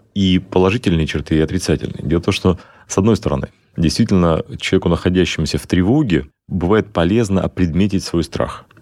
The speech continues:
Тревога уходит, когда человек опредмечивает страх. Ну, например, ребёнок укладывается спать, ему страшно, что вот темно, ничего не видно, и неизвестно, где будет мама, если я закрою глаза.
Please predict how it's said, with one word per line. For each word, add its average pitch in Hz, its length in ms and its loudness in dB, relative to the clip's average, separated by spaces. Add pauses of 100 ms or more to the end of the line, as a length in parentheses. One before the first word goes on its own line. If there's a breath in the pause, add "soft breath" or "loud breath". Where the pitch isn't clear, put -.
(180)
Тревога 95 360 2
уходит, 87 500 0
когда 73 240 0
человек - 240 0
опредмечивает 76 640 0
страх. - 360 -8
Ну, 87 60 2
например, 90 460 2 (320)
ребёнок 85 400 2
укладывается 71 560 0
спать, 147 420 -2 (240)
ему 82 240 2
страшно, 78 440 -2
что - 180 -4
вот 71 160 -2
темно, 76 260 0
ничего 67 340 -2
не 73 140 2
видно, 65 480 0
и 64 600 0 (260)
неизвестно, 67 500 0
где 67 140 2
будет 67 220 0
мама, 65 220 2
если - 200 -4
я 65 60 2
закрою 67 300 0
глаза. 107 380 2